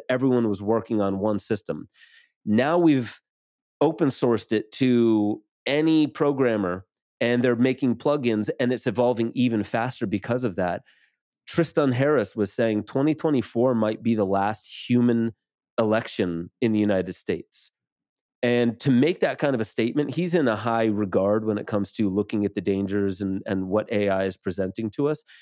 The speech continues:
And he's saying, "I, I don't see how by twenty twenty-eight we can have another human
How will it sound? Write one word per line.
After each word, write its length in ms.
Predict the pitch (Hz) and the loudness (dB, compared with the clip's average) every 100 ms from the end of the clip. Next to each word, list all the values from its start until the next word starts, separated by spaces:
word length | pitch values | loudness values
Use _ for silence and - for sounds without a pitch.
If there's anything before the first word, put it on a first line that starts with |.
| _ | _
And 120 | 117 | 0
he's 160 | 123 135 | 0 2
saying, 300 | 147 131 127 - | 0 0 -2 -4
"I, 260 | 120 147 151 _ | -2 -2 -6 _
I 140 | 190 156 | 0 0
don't 200 | 165 - | 0 -4
see 340 | - 143 131 | -6 0 0
how 580 | 110 123 147 117 90 92 _ _ _ _ _ _ - | 0 -2 0 0 -2 -6 _ _ _ _ _ _ -2
by 180 | 120 | -2
twenty 320 | 120 139 127 120 | 0 0 0 0
twenty-eight 600 | - 123 107 139 131 - | 0 0 2 0 -2 0
we 100 | 120 | -2
can 160 | 117 120 | 0 -2
have 220 | 117 113 | 0 0
another 320 | 110 113 107 | 0 2 0
human 520 | - 123 113 104 98 | -2 0 0 0 -2